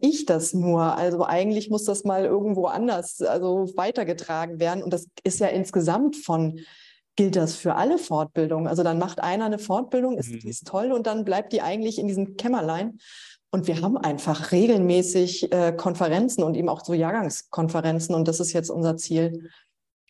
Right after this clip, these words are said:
Speaker 1: dass wir das, ähm, ja, immer wieder da so Zeitfenster einräumen.
Speaker 2: Mir ist schon klar, das eigentliche Lehrerkollegium, wenn die wollten, wäre das ein so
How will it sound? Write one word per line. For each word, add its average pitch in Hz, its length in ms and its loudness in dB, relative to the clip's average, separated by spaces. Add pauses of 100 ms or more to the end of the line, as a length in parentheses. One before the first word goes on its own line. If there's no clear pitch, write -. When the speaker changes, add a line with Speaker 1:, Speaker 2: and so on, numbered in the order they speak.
(120)
Speaker 1:
dass 170 260 -2
wir 160 80 4
das, 160 420 0
ähm, 165 560 0 (420)
ja, 156 380 0
immer 185 240 4
wieder 175 220 6
da 165 240 2
so 165 100 -2
Zeitfenster 170 1400 -2
einräumen. 160 420 4
Speaker 2:
Mir 135 80 6
ist 135 80 2
schon 165 120 4
klar, 156 220 2
das 127 180 0
eigentliche 143 480 0
Lehrerkollegium, 117 960 0
wenn 113 160 0
die 110 140 2
wollten, 117 440 0
wäre 107 240 0
das 104 280 -8
ein 117 260 0
so 113 400 4